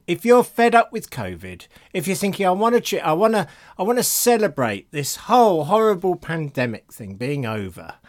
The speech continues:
what finer way than going away in June, in the beautiful month of June, to Lee Abbey, one of the most beautiful places on earth, and spending time <laughs> with your favourite podcast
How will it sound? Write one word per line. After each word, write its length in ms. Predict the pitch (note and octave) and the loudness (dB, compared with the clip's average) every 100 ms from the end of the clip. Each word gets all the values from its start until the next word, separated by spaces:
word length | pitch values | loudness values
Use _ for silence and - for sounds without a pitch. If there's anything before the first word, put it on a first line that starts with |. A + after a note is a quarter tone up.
| _ _ _ _ _ - | _ _ _ _ _ -2
what 320 | F#3 A#3 - | 4 4 2
finer 640 | - - G3 A#3+ B3 A#3 | -14 -6 -4 -2 -4 -6
way 480 | D3 F#2 D2+ - _ _ _ | -8 -12 -18 -20 _ _ _
than 160 | A2 | -14
going 320 | G#2+ C#3+ F#3 F#3+ | -8 -6 -4 -4
away 320 | D3+ C3+ C3+ | -4 -4 -6
in 160 | C3 B2 | -8 -12
June, 400 | G2 F2 G2 F#2+ | -14 -14 -16 -16
in 100 | A#2 | -16
the 60 | - | -14
beautiful 520 | D3 G3 - - F3 | -10 -10 -12 -14 -10
month 300 | C#3 C#3 - | -8 -10 -16
of 120 | A#2+ | -18
June, 300 | - G2 F#2+ | -16 -16 -16
to 160 | - G#2 | -14 -10
Lee 260 | D3+ F3 | -4 -2
Abbey, 340 | A2 G#2 F#2+ G#2+ | -2 -8 -14 -12
one 160 | C#3 | -10
of 80 | D3 | -8
the 60 | C3 | -6
most 320 | G3 G#3+ - | -4 -4 -6
beautiful 380 | C3+ G2+ F2+ F2+ | -10 -10 -14 -20
places 420 | _ F2+ - F#2+ | _ -20 -18 -18
on 160 | F#2+ F2+ | -18 -16
earth, 260 | F2+ - _ _ _ _ | -18 -20 _ _ _ _
and 120 | F2+ | -18
spending 440 | - - E3 D#3 B2+ | -14 -6 -6 -6 -10
time 380 | - F2+ F#2 F2 _ _ _ | -12 -18 -18 -20 _ _ _
<laughs> 300 | _ _ - | _ _ -10
with 200 | A#2 G#2 | -8 -8
your 120 | G2 | -14
favourite 520 | - C3 C#3+ B2+ C3+ - | -8 -6 -4 -6 -10 -12
podcast 540 | F2+ _ F2 - - | -18 _ -16 -16 -16